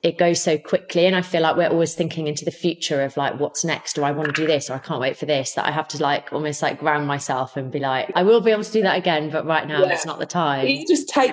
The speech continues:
Speaker 2: your, you have to just listen to your own body. And that's what I didn't do after Valley. I thought I was, like, in my mind, I just, I wanted to feel better. And in my mind, when I don't have a great day or I'm having a week where I feel a little bit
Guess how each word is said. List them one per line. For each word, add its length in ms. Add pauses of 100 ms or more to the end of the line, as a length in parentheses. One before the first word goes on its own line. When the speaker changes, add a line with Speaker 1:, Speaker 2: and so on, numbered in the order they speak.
Speaker 2:
your, 280
you 180
have 260
to 120
just 320 (140)
listen 420
to 100
your 100
own 140
body. 560 (280)
And 120
that's 200
what 160
I 80
didn't 360
do 180
after 340
Valley. 280
I 80
thought 300
I 100
was, 260
like, 320 (220)
in 80
my 120
mind, 400
I 40
just, 320 (400)
I 60
wanted 320
to 60
feel 280
better. 340
And 340
in 60
my 120
mind, 380
when 140
I 100
don't 280 (480)
have 200
a 60
great 320
day 160
or 80
I'm 80
having 320
a 60
week 200
where 120
I 20
feel 260
a 60
little 220
bit 240